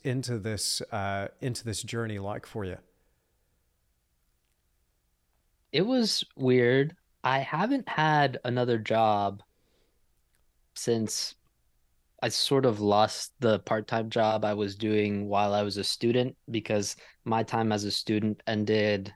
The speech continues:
Speaker 2: when I, when, with the pandemic.
Speaker 1: Mm-hmm.
Speaker 2: And at that point, I was, uh, doing some work as, like, a valet in restaurants, and I had been doing that since,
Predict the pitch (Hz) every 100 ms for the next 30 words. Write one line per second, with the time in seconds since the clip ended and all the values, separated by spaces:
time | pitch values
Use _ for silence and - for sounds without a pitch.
0 | _ 123 107 104 104 101 101 - 104 101
1 | 98 98 95 - 107 101 113 107 - 104
2 | 113 185 - _ _ _ - 123 95 95
3 | _ _ - 110 104 104 104 104 101 101
4 | 113 110 113 - 110 104 98 - 101 101
5 | 98 95 - - - _ - - 53 -
6 | - - - 113 110 104 - 104 104 101
7 | - - 98 - 101 98 - 104 104 101
8 | 101 101 98 - - 98 101 101 - -
9 | 104 98 98 98 98 98 98 98 98 -
10 | - - 98 95 - - -